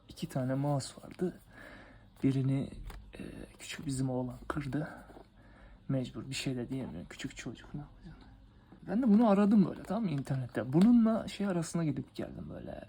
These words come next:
Microsoft'un bir mouse'uyla. Ama o da çok pahalı yani. Bin liraları görüyor. Bir de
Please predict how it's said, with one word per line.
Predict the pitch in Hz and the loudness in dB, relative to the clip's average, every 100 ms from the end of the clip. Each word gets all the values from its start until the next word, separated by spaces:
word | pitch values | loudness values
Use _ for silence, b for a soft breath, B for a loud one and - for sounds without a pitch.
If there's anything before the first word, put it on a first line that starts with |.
| - | -8
Microsoft'un | 139 - 135 - 135 - 135 131 | -6 -2 -4 -2 -6 -2 -2 0
bir | 127 - - | -2 -6 -10
mouse'uyla. | 135 123 123 - 156 127 208 - - | -8 -6 -8 -4 -4 -4 -8 -8 -2
Ama | 185 | 0
o | 262 | 0
da | 220 | -2
çok | - - 160 - | -6 -4 -4 -4
pahalı | - - - | 4 6 6
yani. | - - | 0 -6
Bin | 139 135 135 | -2 0 0
liraları | 127 127 117 131 | -2 -2 -2 -2
görüyor. | 147 127 117 107 B B B B B B B B B - | -2 -2 -4 -8 B B B B B B B B B -6
Bir | 127 | -4
de | 127 127 | -2 -4